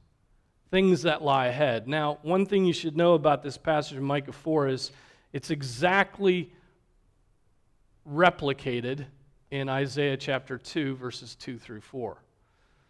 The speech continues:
Same thing i-, appears there. Who, you know, um, who wrote which one first? Did they borrow from one another? Um, I don't know, but could God prophesy the same thing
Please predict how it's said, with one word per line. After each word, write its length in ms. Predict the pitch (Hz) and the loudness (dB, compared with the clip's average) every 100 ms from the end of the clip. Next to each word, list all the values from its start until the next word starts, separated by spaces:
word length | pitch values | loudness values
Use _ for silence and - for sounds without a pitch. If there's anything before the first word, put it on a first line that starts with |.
| _ _ _ _ _ - | _ _ _ _ _ -14
Same 400 | - 185 202 190 | 2 4 6 4
thing 480 | 196 175 156 139 - - | 2 2 0 -4 -10 -8
i-, 160 | 151 156 | -8 -6
appears 580 | 160 - - 151 139 - | -10 -4 0 2 0 -2
there. 380 | 123 113 - - _ _ - | -2 -2 -6 -16 _ _ -2
Who, 460 | 180 190 185 175 165 - _ _ _ _ - | 4 6 4 2 -2 -12 _ _ _ _ -12
you 160 | 135 | -6
know, 380 | 123 120 117 127 - | -4 -4 -6 -10 -8
um, 320 | 131 123 123 - - | -6 -6 -8 -12 0
who 140 | 202 | 4
wrote 540 | 196 185 185 180 - - _ _ _ | 6 8 6 2 -6 -18 _ _ _
which 320 | 165 180 - | 2 2 0
one 220 | 175 160 | -2 -2
first? 640 | - 175 170 160 - - - _ | -2 0 0 -2 -8 -18 -20 _
Did 160 | 147 156 | -8 0
they 120 | 170 | 0
borrow 400 | 147 160 165 170 | 2 4 8 6
from 260 | 165 170 165 | 4 -2 0
one 160 | 165 | 0
another? 440 | 165 160 160 160 156 - _ _ _ - | 2 2 4 2 0 -10 _ _ _ -6
Um, 340 | 143 135 135 - | -2 -2 -4 -2
I 120 | 156 | 0
don't 180 | 151 151 | 0 0
know, 260 | 151 127 | 0 0
but 220 | 127 135 - | -2 -6 -4
could 260 | 175 151 | -4 2
God 340 | 156 151 143 - | 4 4 2 2
prophesy 640 | 156 147 139 - 156 143 | 2 2 -4 -4 -2 -2
the 100 | 131 | -6
same 340 | - 156 143 | -10 -8 -8
thing 440 | 135 160 143 139 | -8 -8 -6 -8